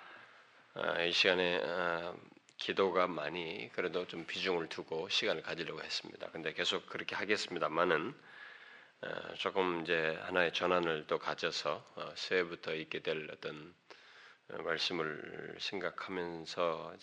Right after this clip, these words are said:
어, 그것은 결국 단순하게 말씀 어떤 메시지 자체를 듣는 건 아니고 우리 자신 안에서, 우리 교회 안에서 어떤 영적인 각성이 있기를 가-, 간구하고 또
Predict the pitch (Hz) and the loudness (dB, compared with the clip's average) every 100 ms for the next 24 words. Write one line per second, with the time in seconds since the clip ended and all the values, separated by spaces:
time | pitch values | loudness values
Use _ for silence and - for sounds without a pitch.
0 | - 82 78 78 - - 90 87 95 98 | -10 -6 -6 -6 -10 -2 -2 0 -2 -2
1 | 98 90 95 104 107 98 80 85 - - | 0 0 2 2 2 4 4 4 4 2
2 | 110 92 85 101 90 73 - - 78 - | 0 0 0 0 0 -6 -14 -2 0 2
3 | 113 107 104 - - - 101 110 110 80 | 2 2 0 -2 0 0 4 4 2 -4
4 | 80 90 80 - - 107 78 76 78 80 | -4 -4 -4 -6 -4 -2 -2 -4 -6 -4
5 | 82 76 - 90 82 78 76 80 - 76 | -4 -6 -6 -6 -4 -4 -4 -4 -4 -6
6 | 78 78 80 80 78 76 80 76 69 - | -10 -8 -6 -6 -6 -8 -8 -10 -14 -14
7 | 80 80 78 80 76 80 - 85 80 78 | -10 -10 -10 -10 -10 -8 -2 -2 -2 -6
8 | - 80 78 73 71 - - - - - | -8 -8 -8 -8 -8 -10 -20 -20 -18 -14
9 | 82 78 80 76 78 78 80 135 85 85 | -8 -6 -6 -6 -6 -6 -6 -8 -12 -12
10 | 82 | -14